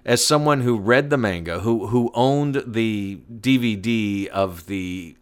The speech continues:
anime, which hasn't been released on Blu-ray and should, I thought it was a loving adaptation. It was a great action movie, a great sci-fi action movie.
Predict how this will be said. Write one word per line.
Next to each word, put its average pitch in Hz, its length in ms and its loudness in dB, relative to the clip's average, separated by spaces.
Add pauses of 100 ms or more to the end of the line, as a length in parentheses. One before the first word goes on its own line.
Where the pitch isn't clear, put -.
anime, 98 640 -2
which 92 160 -8
hasn't 101 280 -6
been 90 140 -6
released 85 340 -10
on 80 120 -10
Blu-ray 82 420 -8
and 78 140 -14
should, 82 420 -8 (720)
I 135 240 6
thought 131 280 6
it 113 80 0
was 110 140 -2
a 113 60 0
loving 123 400 2
adaptation. 104 920 0
It 113 60 -8
was 101 160 -4
a - 20 -8
great 123 300 0
action 107 400 -4
movie, 104 260 -2
a 95 60 0
great 113 260 -2
sci-fi 110 560 -2
action 101 420 -4
movie. 95 400 -4